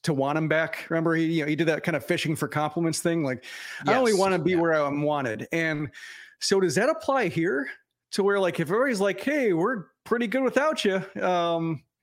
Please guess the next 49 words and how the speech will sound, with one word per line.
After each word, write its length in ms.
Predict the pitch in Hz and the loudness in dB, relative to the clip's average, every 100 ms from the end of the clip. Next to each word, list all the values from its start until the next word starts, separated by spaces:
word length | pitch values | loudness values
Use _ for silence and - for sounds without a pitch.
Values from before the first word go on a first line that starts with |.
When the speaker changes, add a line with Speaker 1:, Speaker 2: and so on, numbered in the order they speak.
| _ - | _ -6
Speaker 1:
you 140 | 196 | -2
know, 320 | 160 139 123 147 | 0 -2 -4 -8
will 200 | 156 156 | -4 -2
he 60 | 165 | -2
try 220 | 147 175 | -2 0
to 80 | 165 | 0
barge 520 | 123 - 147 160 147 | -2 -2 -2 -2 -2
back 240 | 160 151 - | 0 0 -2
<laughs> 340 | 117 - 185 - | -8 -6 -6 -4
in? 100 | 180 | -4
And, 120 | 190 - - - 233 220 | -4 -6 -10 -10 -8 -2
yeah, 280 | 233 165 175 | 0 0 0
here's 240 | 247 285 | 0 0
where 140 | 226 185 | 0 -2
I 60 | |
question 320 | - 208 - | 0 -4 -2
his 100 | 139 | -6
sincerity, 580 | 123 143 - 226 107 85 - - | -6 -8 -4 -6 -6 -12 -14 -10
uh, 200 | 135 110 | -6 -6
to 180 | 101 120 | -6 -6
go 180 | 110 127 | -4 -4
back 220 | 127 117 | -4 -6
to 180 | - 110 | -6 -4
a, 280 | 107 104 92 - | -4 -6 -8 -8
a, 180 | 101 92 - - - 165 | -8 -8 -10 -14 -6 0
a 100 | 170 | 2
original, 640 | 247 220 190 151 127 - - - - | 2 2 2 2 0 -4 -14 -14 -6
uh, 200 | 147 139 | -2 0
storyline 680 | 131 - 156 143 131 135 135 | -2 0 0 0 0 -2 -2
to 100 | 127 | -2
when 140 | 135 139 | -2 -2
he 80 | 131 | -2
was 140 | 120 | -2
hired, 380 | 175 165 117 110 | 0 0 -2 -4
you 80 | 117 | -4
know. 140 | 110 107 | -4 -4
Um, 320 | - 135 123 117 | -4 -2 -2 -2
but, 240 | 131 - - - - - - | -4 -4 -14 -14 -14 -16 -2
yeah, 160 | 226 202 | 0 0
Cairo, 400 | - 262 254 147 | 0 2 2 2
that's 340 | 196 214 - - - _ _ | 2 0 -4 -6 -18 _ _
one 200 | 202 285 | 0 4
of 60 | |
the 100 | 294 | 2
funny 340 | 190 220 247 202 | 2 0 0 0
things 560 | - 240 214 139 117 - | 0 0 2 0 -2 -4
about 400 | 156 123 151 151 | -4 0 -2 -2
the 100 | 156 | -4
situation 880 | - 190 - 143 190 269 - 113 110 | -2 -2 -2 -2 0 -2 -4 -6 -8